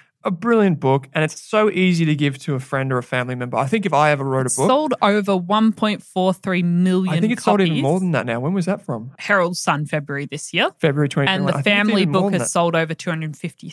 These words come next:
Speaker 2: thousand.
Speaker 1: Incredible stuff. That's, it tremendous. Changed the lives
Speaker 2: Maybe,
Speaker 1: of millions
Speaker 2: like,
Speaker 1: of
Speaker 2: his
Speaker 1: people,
Speaker 2: total,
Speaker 1: potentially.
Speaker 2: his books in over two million people's hands. Like, that's amazing.
Speaker 1: That is unreal when you think about it. Just totally out of, I think,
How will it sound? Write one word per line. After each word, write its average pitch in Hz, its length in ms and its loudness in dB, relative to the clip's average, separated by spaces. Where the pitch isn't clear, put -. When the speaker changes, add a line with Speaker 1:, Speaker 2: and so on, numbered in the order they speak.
Speaker 2:
thousand. 113 480 -8
Speaker 1:
Incredible 202 460 0
stuff. 131 360 -6
That's, - 200 -2
it 214 160 -6
tremendous. 226 640 0
Changed 233 420 0
the 180 220 -2
lives 170 280 2
Speaker 2:
Maybe, 254 280 2
Speaker 1:
of - 100 0
millions 185 640 0
Speaker 2:
like, - 80 -18
Speaker 1:
of 160 60 -8
Speaker 2:
his 214 100 0
Speaker 1:
people, 143 220 -2
Speaker 2:
total, - 120 -10
Speaker 1:
potentially. 226 200 0
Speaker 2:
his 214 180 0
books 202 300 -4
in 185 200 0
over 175 220 0
two - 360 -4
million 180 380 0
people's 165 340 -8
hands. - 360 -12
Like, - 140 -12
that's - 140 -20
amazing. 143 420 -8
Speaker 1:
That 190 140 4
is 220 200 2
unreal 151 460 2
when 127 140 -2
you 127 60 0
think 131 220 -4
about 120 200 0
it. - 140 -6
Just - 420 -4
totally 196 500 2
out 151 180 2
of, 143 180 0
I 160 120 0
think, 220 360 -4